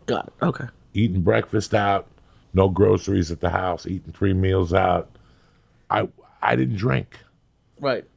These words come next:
Speaker 2: You follow me? So I went without in most areas where people go with, and that's how they blow their money. I didn't buy underwear. I just wore jeans and no
Speaker 1: <laughs>
Speaker 2: underwear. It was straight cock. I bought socks. I bought je-, you know, I took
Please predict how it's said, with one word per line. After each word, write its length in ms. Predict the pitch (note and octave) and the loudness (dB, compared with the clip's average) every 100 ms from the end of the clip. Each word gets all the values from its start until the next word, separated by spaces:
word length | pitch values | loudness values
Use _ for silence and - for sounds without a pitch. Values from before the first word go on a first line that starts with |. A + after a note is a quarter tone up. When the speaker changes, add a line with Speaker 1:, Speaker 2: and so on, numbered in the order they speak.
| _ - | _ -12
Speaker 2:
You 100 | G#2 | -2
follow 340 | C3+ B2 C3+ | 0 0 0
me? 140 | C3+ C3+ | -2 -2
So 160 | - | 2
I 80 | G#2+ | 2
went 300 | A#2+ C3+ C#3 | 2 0 0
without 420 | - B1 - - - - | -2 0 -2 -4 -14 -6
in 160 | G2 | -4
most 340 | G2 G#2 F#2 C3 | 0 0 0 2
areas 480 | C3+ A2+ F#2+ F2+ E2 | 2 2 0 -4 -4
where 160 | E2 D2+ D2 - | -6 -6 -12 -14
people 260 | - A2 G2 | -4 -2 -2
go 240 | F2 F#2+ F2+ | 2 4 4
with, 360 | G2+ C3 - - _ - - - | 2 0 -2 -20 _ -20 -20 -2
and 140 | F2 | 2
that's 200 | G2 - | 2 0
how 100 | F2+ | 2
they 120 | F#2 | 2
blow 280 | D#2+ F2+ F2 | 4 4 4
their 140 | E2+ E2 | 2 0
money. 340 | - G2+ - _ _ _ _ _ _ _ | -2 -2 -8 _ _ _ _ _ _ _
I 80 | G2 | 2
didn't 180 | G#2 G2+ | 2 2
buy 180 | G#2 A2+ | 2 4
underwear. 460 | A#2+ G#2 E2 D2 - _ _ _ _ _ _ _ | 2 2 0 -6 -18 _ _ _ _ _ _ _
I 100 | E2+ | -4
just 260 | D2+ F#2 - | 0 -2 4
wore 160 | F#2+ | 2
jeans 320 | F2+ F2 G2 | 2 -2 0
and 180 | G2+ G2+ | 2 2
no 180 | F#2+ - | 2 2
Speaker 1:
<laughs> 40 | A2 | 2
Speaker 2:
underwear. 420 | A2+ G#2+ - D#2+ A2+ G#2 - - | 2 2 0 -2 -2 -2 -4 -2
It 100 | F#2+ | 0
was 140 | F2+ | 0
straight 380 | - - G#2 F#2 | 0 2 2 2
cock. 320 | - B2+ G2 - - _ _ _ _ | 0 0 0 -6 -18 _ _ _ _
I 100 | E2 | -4
bought 280 | E2+ F#2 G2 | 2 2 2
socks. 500 | - B2 A#2 - - | 2 2 2 -2 -2
I 100 | F2+ | -4
bought 240 | F2 F2 | 0 0
je-, 160 | - G#3+ | 2 2
you 100 | C3 | 2
know, 200 | G#2+ F2+ - _ - | 2 -2 -14 _ -2
I 80 | F#2+ | 0
took 220 | G3+ C#3+ | 2 2